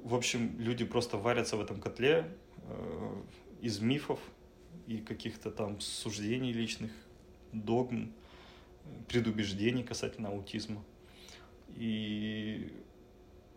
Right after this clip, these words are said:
вот когда я разговариваю, например,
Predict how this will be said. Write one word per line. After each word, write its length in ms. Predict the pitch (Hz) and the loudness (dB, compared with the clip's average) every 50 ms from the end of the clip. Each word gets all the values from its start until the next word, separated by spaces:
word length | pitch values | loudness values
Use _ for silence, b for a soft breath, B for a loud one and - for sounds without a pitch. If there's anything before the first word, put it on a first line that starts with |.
| - - - - - - - - - - | -20 -20 -20 -20 -20 -20 -20 -20 -14 -8
вот 320 | 156 143 135 117 - - | 0 0 0 0 0 -2
когда 500 | - - 135 135 139 139 139 131 110 - - - | 0 2 6 12 12 12 12 12 12 6 0 4
я 220 | 117 120 131 127 | 10 12 12 12
разговариваю, 580 | 123 120 117 - 123 120 123 120 117 117 117 110 | 12 10 8 8 12 12 12 12 12 10 8 6
например, 480 | 110 107 110 - 113 113 113 113 - | 6 4 2 2 4 4 4 4 4